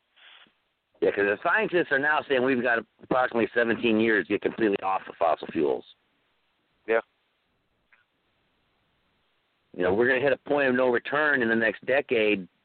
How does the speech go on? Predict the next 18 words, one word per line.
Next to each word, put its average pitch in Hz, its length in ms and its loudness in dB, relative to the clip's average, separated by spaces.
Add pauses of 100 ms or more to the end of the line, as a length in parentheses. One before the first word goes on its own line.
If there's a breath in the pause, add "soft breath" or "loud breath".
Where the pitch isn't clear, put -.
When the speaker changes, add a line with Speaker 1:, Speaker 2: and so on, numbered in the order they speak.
(200)
Speaker 1:
and 104 200 0
we're, 98 120 -4 (1000 soft breath)
there's 101 160 2
just 98 100 -6
gonna 104 100 2
be 107 40 2
no 107 120 2
going 104 220 2
back 147 220 0
on 78 160 -6
it. - 80 -18 (1400)
Speaker 2:
Yeah. 104 140 -4 (420)
Speaker 1:
We're 101 160 2
gonna 120 140 2
be 107 140 2
in 101 80 0
trouble. - 340 -2
The, 82 200 0